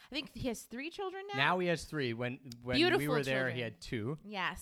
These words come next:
Speaker 1: So that is a great, a great memory. And mine is pretty much the same. I mean, the first time that we went there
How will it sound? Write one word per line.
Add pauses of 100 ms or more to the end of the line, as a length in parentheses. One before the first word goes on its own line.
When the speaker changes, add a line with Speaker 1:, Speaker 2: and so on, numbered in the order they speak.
(140)
Speaker 1:
So (600)
that
is
a
great, (100)
a
great
memory.
And (100)
mine
is (240)
pretty
much
the
same.
I
mean,
the
first
time
that
we
went
there